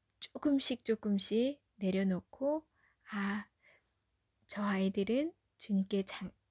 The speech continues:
주님께서 잠깐 맡겨주신 그런 아이들이지 라며 자꾸, 어, 이렇게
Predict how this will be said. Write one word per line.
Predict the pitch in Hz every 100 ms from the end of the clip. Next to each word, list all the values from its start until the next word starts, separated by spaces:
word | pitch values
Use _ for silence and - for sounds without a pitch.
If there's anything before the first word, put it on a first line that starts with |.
| _
주님께서 | - 220 202 208 208
잠깐 | - 208 - 294 277
맡겨주신 | 185 - 247 233 208 - 185 180 208 _ _ _ - - _ _ 214
그런 | 202 180 180
아이들이지 | 185 180 180 - 180 185 - 175 180 180 - _ _ _ -
라며 | 180 190 247 226 226 - - -
자꾸, | - - _ - 190 190 - _ - _ -
어, | 190 185 180 185 180
이렇게 | 185 - - 196 190